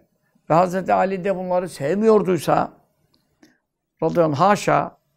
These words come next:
Şia böyle söylüyor. Yani İran'ın mezhebi bu. Böyle bir mezhep olabilir mi ya? Hazreti Ali'ye iftira mezhebi.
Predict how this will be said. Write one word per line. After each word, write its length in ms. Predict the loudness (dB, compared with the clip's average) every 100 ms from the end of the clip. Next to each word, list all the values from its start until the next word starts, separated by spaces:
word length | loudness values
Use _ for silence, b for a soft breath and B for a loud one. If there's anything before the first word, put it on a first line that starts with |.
| _
Şia 380 | -4 2 2
böyle 180 | 2 -2
söylüyor. 400 | -2 -2 -2 -4 -8 b b b b
Yani 180 | -8 -2
İran'ın 320 | 0 2 2
mezhebi 340 | 0 -2 -4 -6
bu. 260 | -4 0
Böyle 240 | 2 2 2
bir 60 |
mezhep 340 | 0 0 0 0
olabilir 360 | 0 0 -2
mi 120 | -8 -10
ya? 180 | -10 -10 _ _ _
Hazreti 380 | -4 -2 0
Ali'ye 260 | 0 0 -2
iftira 320 | -4 -2 -2
mezhebi. 420 | -2 -6 -8 -12